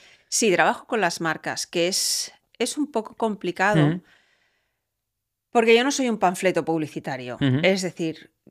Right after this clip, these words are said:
Speaker 1: eh,
Speaker 2: Ya,
Speaker 1: yo tengo
Speaker 2: te
Speaker 1: una
Speaker 2: entiendo.
Speaker 1: línea editorial en el que yo pruebo la moto, casi todas las motos tienen cosas buenas.
Speaker 2: Ujú.
Speaker 1: Además, siempre detrás la marca lo ha intentado hacer lo mejor posible y
Speaker 2: Ujú.
Speaker 1: yo intento transmitir eso.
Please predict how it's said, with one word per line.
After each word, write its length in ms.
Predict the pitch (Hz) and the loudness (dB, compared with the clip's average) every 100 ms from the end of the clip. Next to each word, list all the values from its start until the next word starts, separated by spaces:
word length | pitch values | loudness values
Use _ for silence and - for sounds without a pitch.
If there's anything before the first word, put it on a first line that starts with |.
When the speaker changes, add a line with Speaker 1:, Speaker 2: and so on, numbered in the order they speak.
| - | -12
Speaker 1:
eh, 180 | 64 | -2
Speaker 2:
Ya, 100 | 113 | 0
Speaker 1:
yo 100 | 107 | 0
tengo 220 | 190 208 208 | 2 2 2
Speaker 2:
te 60 | |
Speaker 1:
una 80 | 208 | 4
Speaker 2:
entiendo. 160 | 190 196 | 4 4
Speaker 1:
línea 180 | 202 208 | 2 2
editorial 580 | 208 214 226 254 277 302 | 2 2 2 4 4 2
en 120 | 240 | 0
el 180 | 202 175 | -2 -2
que 440 | 185 185 190 - - | -2 0 0 -4 -6
yo 240 | 196 196 | -2 0
pruebo 240 | 196 196 | 0 2
la 120 | 196 202 | 2 2
moto, 600 | 226 247 240 262 320 - _ | 0 -2 0 0 -2 -8 _
casi 360 | - - - 185 | -6 -4 -4 -2
todas 380 | 220 214 226 | 2 4 2
las 180 | 220 214 | 0 -2
motos 300 | 226 233 208 | -4 -4 -4
tienen 240 | - 180 190 | -2 -2 -2
cosas 400 | 196 - 175 180 | -4 -4 -6 0
buenas. 600 | 226 254 233 370 - - | 0 2 -2 -4 -10 -12
Speaker 2:
Ujú. 200 | 117 117 - - | -8 -8 -10 -6
Speaker 1:
Además, 560 | - 175 170 180 208 - | 0 0 2 0 -2 -6
siempre 400 | - - 175 185 | -6 -4 -4 -2
detrás 440 | 185 160 165 160 190 | -2 -2 0 0 0
la 120 | 156 | -4
marca 420 | 147 160 - 220 | -2 -4 -2 -2
lo 80 | 233 | 0
ha 60 | 165 | -2
intentado 400 | 156 156 156 151 | -2 -6 -4 -4
hacer 340 | - 180 170 | -4 -4 -4
lo 120 | 151 | -6
mejor 280 | 143 - 160 | -8 -6 -8
posible 600 | 165 - 226 202 214 285 127 | -6 -4 -2 -2 -4 -6 -6
y 80 | 127 | -4
Speaker 2:
Ujú. 40 | 175 | -2
Speaker 1:
yo 100 | 180 | 0
intento 440 | 185 190 151 165 | -2 -4 -6 -6
transmitir 560 | 180 196 180 165 147 147 | -6 -6 -4 -6 -6 -2
eso. 380 | 208 - 143 | 0 -2 -8